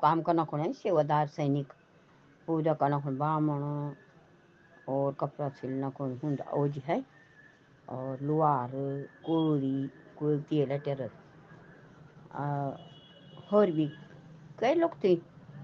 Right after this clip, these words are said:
कई कामी आदमी थे, अपर दगड़ी ले आंदा छ, जन कही की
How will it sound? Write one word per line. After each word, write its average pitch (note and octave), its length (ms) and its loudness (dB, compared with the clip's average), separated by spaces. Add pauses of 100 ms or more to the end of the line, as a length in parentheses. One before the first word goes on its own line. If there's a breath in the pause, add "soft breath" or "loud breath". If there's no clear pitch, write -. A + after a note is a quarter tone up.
(280)
कई F#4 180 6 (100)
कामी A#3 300 6
आदमी F#3+ 300 6
थे, D#3 200 -2
अपर D#3 200 -4
दगड़ी D3+ 300 2
ले A#2+ 80 -4
आंदा B2+ 180 -6
छ, D3 260 -2
जन D3+ 200 0
कही B2+ 180 -2
की C#3+ 240 -6